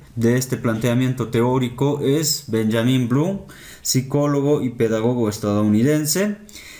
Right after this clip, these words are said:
titulado por la Universidad Estatal de Pensilvania y se doctoró en educación en la Universidad de Chicago. Fue asesor en materia de educación en los gobiernos de Israel e India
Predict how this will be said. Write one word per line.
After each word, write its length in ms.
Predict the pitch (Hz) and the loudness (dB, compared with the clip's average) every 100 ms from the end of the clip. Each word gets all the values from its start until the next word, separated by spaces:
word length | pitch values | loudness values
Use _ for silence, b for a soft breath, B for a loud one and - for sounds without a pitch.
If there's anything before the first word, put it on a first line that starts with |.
| B - | B -4
titulado 580 | 220 214 170 160 151 | -2 0 2 2 0
por 140 | 147 135 | 0 0
la 80 | 131 | 2
Universidad 560 | 123 117 117 131 117 | 2 2 0 0 0
Estatal 440 | 113 120 101 120 110 | -2 -4 -2 -2 -2
de 80 | |
Pensilvania 1040 | 107 104 98 110 110 139 151 160 165 - - | -2 -2 0 0 2 2 0 0 -2 -4 -6
y 180 | 175 196 | -2 0
se 200 | - 160 | 0 0
doctoró 680 | 143 135 139 127 139 160 - - | 0 -2 -2 0 0 -2 -4 -4
en 180 | 185 156 | 0 0
educación 680 | 131 120 120 117 143 151 131 | 0 -2 -4 0 0 -2 -2
en 140 | 120 | 0
la 80 | 107 | 0
Universidad 580 | 101 98 98 107 110 110 | 0 0 0 2 0 2
de 160 | 104 | -2
Chicago. 640 | - - 160 170 156 120 - B B | -4 -4 -2 -2 -4 -6 -10 B B
Fue 280 | - 165 175 | -4 0 0
asesor 500 | 160 131 - 160 165 | 0 -2 -2 -2 0
en 160 | 127 123 | 2 2
materia 440 | 120 123 131 127 | 2 0 0 0
de 120 | 110 107 | 2 0
educación 580 | 104 110 104 151 160 | 0 -2 0 0 0
en 120 | 127 113 | 0 0
los 160 | 110 | 0
gobiernos 580 | 107 104 127 123 120 104 | 0 2 2 2 0 0
de 120 | 98 | 0
Israel 640 | 95 98 104 127 151 139 - | 0 0 0 2 0 -2 -2
e 140 | 139 | 0
India 720 | 143 156 143 160 202 185 - | 2 2 2 2 0 -4 -8